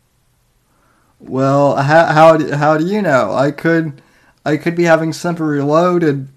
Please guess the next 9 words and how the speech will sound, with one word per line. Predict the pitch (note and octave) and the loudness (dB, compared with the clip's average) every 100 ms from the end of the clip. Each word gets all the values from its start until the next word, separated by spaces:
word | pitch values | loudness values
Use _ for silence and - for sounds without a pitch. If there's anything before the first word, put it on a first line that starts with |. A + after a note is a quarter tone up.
| - | -14
Semper | C#3 E3+ F3 | -8 -6 -4
Reloaded | E3+ D3 D3 F#3 F#3+ - | -2 -2 -2 0 -2 -4
could | D3+ | -6
be | D3 | -4
coming | D3 D3+ D3+ | -4 -4 -4
to | C#3+ | -4
your | C#3 | -4
house, | C#3 C3+ C3 D3+ D3 | -2 0 0 -2 -6
or, | C3+ D3 C#3+ C#3+ C#3 C3+ | -4 -2 -2 -2 -4 -6